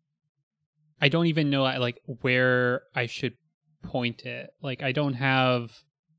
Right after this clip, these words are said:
like, enough of an idea of how, of, like,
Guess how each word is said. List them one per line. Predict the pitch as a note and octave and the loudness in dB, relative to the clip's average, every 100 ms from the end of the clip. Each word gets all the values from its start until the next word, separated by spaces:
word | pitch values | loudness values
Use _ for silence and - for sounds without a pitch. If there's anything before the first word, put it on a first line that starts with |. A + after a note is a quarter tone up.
| _ _ _ _ _ _ _ _ - | _ _ _ _ _ _ _ _ -6
like, | B2+ | -6
enough | C3+ C3 B2+ B2+ C#3 | -4 -4 -2 -2 -2
of | B2 | -2
an | B2 | -2
idea | A#2+ A2+ B2 B2 | -4 -4 -4 -2
of | A#2+ | -4
how, | - A#2+ A#2+ A#2+ B2+ C3 | -2 0 2 0 -2 -6
of, | B2+ | -2
like, | B2 | -2